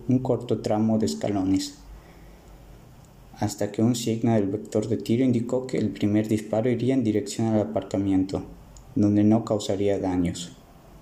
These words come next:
En el mismo momento en que el hombre introducía la mano en el holgado mono, tal vez con la intención de sacar el mando a distancia para abrir el remolque, Avery disparó.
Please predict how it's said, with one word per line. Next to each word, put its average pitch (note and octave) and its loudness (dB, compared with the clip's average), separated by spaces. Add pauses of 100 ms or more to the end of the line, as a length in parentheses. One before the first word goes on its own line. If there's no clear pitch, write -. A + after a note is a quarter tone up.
(880)
En G#2+ 4
el G#2 4
mismo B2+ 4
momento G#2+ 4
en G#2+ 0
que G#2+ -2
el G#2 0
hombre G#2+ 4
introducía G#2+ 0
la G#2 2
mano G2+ 4
en G#2 4
el G2 2
holgado G2+ 2
mono, G2+ 0 (400)
tal C3 2
vez A#2 2
con A2 0
la G#2+ 6
intención G#2 2
de G#2 2
sacar G#2 -2
el G#2+ 0
mando G#2 2 (100)
a G#2+ 0
distancia G#2+ 0
para G2+ 2
abrir G#2 0
el G#2 0
remolque, A2+ -2 (160)
Avery A#2 0
disparó. F#2 -4